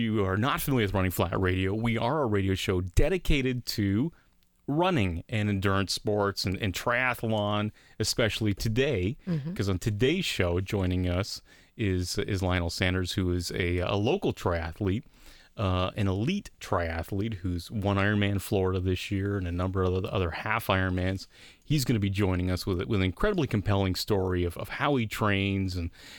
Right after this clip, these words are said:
Speaker 1: and, and where his career is going. So, so we're gonna spend the other three quarters of the hour, uh,
Speaker 2: Mm-hmm.
Speaker 1: this hour, talking to, uh,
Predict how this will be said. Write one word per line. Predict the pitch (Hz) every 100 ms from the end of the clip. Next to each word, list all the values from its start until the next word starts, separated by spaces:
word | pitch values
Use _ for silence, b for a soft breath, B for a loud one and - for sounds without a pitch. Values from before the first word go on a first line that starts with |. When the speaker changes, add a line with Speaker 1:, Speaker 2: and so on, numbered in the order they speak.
| B
Speaker 1:
and, | 117 95 92
and | - 98 95
where | 104 98
his | 95
career | - 101 95 92
is | 92
going. | 92 90 90 87
So, | - 90 92 -
so | -
we're | 98 120
gonna | 113
spend | 101 - 113 101 92
the |
other | 92 87 92
three | - 170
quarters | - 120 98 92
of |
the | 87 85
hour, | 85 82 82 82 B B -
uh, |
Speaker 2:
Mm-hmm. | 160 85
Speaker 1:
this | 95 -
hour, | 85 82
talking | 82 92 82 - 82
to, | - 90 82
uh, | 82